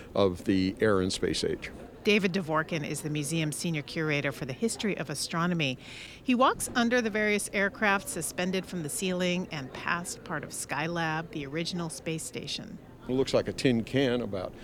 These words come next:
Speaker 1: fifty feet high.
Speaker 2: And he heads into a gallery marked Explore the Universe.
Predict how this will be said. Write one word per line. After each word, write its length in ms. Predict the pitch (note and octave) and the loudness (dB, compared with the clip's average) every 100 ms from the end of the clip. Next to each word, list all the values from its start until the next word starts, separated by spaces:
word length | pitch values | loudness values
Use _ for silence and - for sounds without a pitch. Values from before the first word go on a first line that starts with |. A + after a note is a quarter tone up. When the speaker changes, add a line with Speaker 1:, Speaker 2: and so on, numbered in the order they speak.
| - | -12
Speaker 1:
fifty 300 | - A#2+ - | 2 2 4
feet 240 | F#2+ B2+ G2+ | 0 0 0
high. 380 | C3 A#2+ G#2 - - - | 0 0 -2 -6 -10 -4
Speaker 2:
And 100 | F#3 | 0
he 80 | G#3+ | 4
heads 240 | A#3 A3+ | 4 2
into 280 | - A3 A#3 | 2 2 4
a 60 | G3+ | 4
gallery 400 | G3+ G3 G3 G3 | 4 4 4 4
marked 400 | F#3 F3 F3 - | 4 2 2 -4
Explore 680 | G3 - - - G3+ A3+ A#3+ B3 | -6 -4 -6 -2 0 0 -2 -2
the 80 | |
Universe. 800 | G#3+ E3+ D#3 - - - - - | -2 0 -4 -4 -8 -8 -8 -8